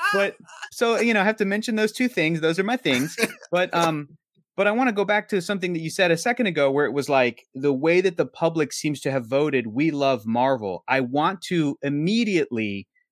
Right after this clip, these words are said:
respectfully disagree and even point out the fact that, like, we're specifically talking about Marvel Studios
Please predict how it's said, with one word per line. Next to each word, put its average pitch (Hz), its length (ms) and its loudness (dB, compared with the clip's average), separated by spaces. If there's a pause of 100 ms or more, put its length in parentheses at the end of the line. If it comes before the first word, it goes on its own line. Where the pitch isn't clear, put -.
(100)
respectfully 139 760 -2
disagree 131 640 0 (560)
and 147 420 2
even 185 240 0
point 185 260 0
out 202 160 0
the 175 40 0
fact 156 280 0
that, - 100 -2
like, 135 240 0
we're 170 180 0
specifically 175 800 -2
talking 139 380 -2
about 120 300 2 (280)
Marvel 147 480 2
Studios 120 800 -2